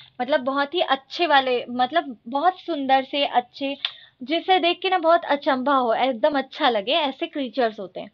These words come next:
ठीक है, ऐसे जीव होते हैं। फिर फिश और पूछने लगती है, अब उससे ना,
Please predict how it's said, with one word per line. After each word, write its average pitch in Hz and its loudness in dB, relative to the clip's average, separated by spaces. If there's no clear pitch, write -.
ठीक 277 -6
है, 494 0
ऐसे 349 0
जीव 269 -4
होते 190 -8
हैं। - -16
फिर 302 2
फिश 339 4
और 311 10
पूछने 320 -4
लगती 277 0
है, 277 4
अब 254 -2
उससे 302 0
ना, 370 6